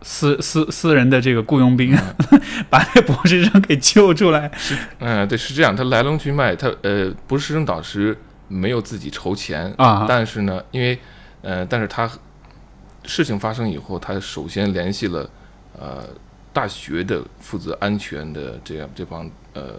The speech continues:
Speaker 2: 这个专家。
Speaker 1: 对。
Speaker 2: 然后呢，专家立刻决定说，“嗯，要找供应兵，啊，然后找，啊，找供应兵，然后去解决这件事情，对吧？”他们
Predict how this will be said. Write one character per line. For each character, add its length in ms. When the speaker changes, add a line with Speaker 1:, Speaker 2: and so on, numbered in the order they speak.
Speaker 2:
这 80
个 120
专 200
家。 240
Speaker 1:
对。 200
Speaker 2:
然 260
后 220
呢， 80
专 180
家 180
立 180
刻 180
决 140
定 120
说 340
，“嗯， 260
要 180
找 120
供 200
应 120
兵， 240
啊， 300
然 100
后 280
找， 340
啊， 160
找 120
供 200
应 80
兵， 280
然 120
后 140
去 160
解 160
决 100
这 120
件 120
事 140
情， 160
对 80
吧？” 260
他 100
们 140